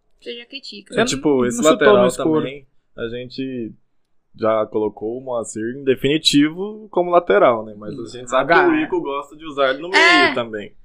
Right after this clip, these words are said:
Speaker 1: Eu
Speaker 2: Então
Speaker 1: tava
Speaker 2: é
Speaker 3: Que
Speaker 2: uma
Speaker 3: não
Speaker 2: peça pro
Speaker 3: deveria,
Speaker 2: meio
Speaker 3: né?
Speaker 2: de
Speaker 3: Porque o
Speaker 2: campo.
Speaker 3: Moacir no meio, falar pra
Speaker 2: É,
Speaker 3: vocês,
Speaker 1: Não.
Speaker 2: ele ajuda muito na lateral. Eu gosto muito dele na lateral, porque ele é muito ousado. Ele não
Speaker 3: E
Speaker 2: tem,
Speaker 3: calmo.
Speaker 2: ele
Speaker 1: Às
Speaker 2: não
Speaker 1: vezes
Speaker 2: tem
Speaker 1: ousado demais.
Speaker 3: Calmo.
Speaker 2: Sim, ele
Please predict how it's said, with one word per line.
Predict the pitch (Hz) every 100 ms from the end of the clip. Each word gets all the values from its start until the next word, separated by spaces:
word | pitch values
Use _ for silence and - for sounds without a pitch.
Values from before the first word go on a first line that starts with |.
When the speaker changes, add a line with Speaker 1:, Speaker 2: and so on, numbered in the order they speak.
| _
Speaker 1:
Eu | 240
Speaker 2:
Então | 240 254
Speaker 1:
tava | 247 262
Speaker 2:
é |
Speaker 3:
Que | 214
Speaker 2:
uma | 196
Speaker 3:
não | 202
Speaker 2:
peça | 214 240
pro | 302 349 175
Speaker 3:
deveria, | 156
Speaker 2:
meio | 165
Speaker 3:
né? | 170
Speaker 2:
de |
Speaker 3:
Porque | 170 185
o |
Speaker 2:
campo. | 175
Speaker 3:
Moacir | 202 208 - 196
no | 214
meio, | 185 214
falar | 214 214
pra | -
Speaker 2:
É, |
Speaker 3:
vocês, | 269
Speaker 1:
Não. | 269 247 233 214 196
Speaker 2:
ele | 151
ajuda | 151 165
muito | 202 180 196 208
na | 180
lateral. | 156 143 120 117
Eu | 123
gosto | 123 131
muito | 156
dele | 170 160
na | 156
lateral, | 156 139 135
porque | 160
ele |
é | 156
muito | 147 139 190
ousado. | 226 147 107 110 - _ _ _ _ _
Ele | - 127
não | 175
Speaker 3:
E |
Speaker 2:
tem, | 190
Speaker 3:
calmo. | 220 247 143 127
Speaker 2:
ele | 165
Speaker 1:
Às | 233
Speaker 2:
não |
Speaker 1:
vezes | 254 233
Speaker 2:
tem | -
Speaker 1:
ousado | - 254 247
demais. | 269 415 330 349 -
Speaker 3:
Calmo. | 147 147
Speaker 2:
Sim, | 139 240 233
ele | 170 151 185 151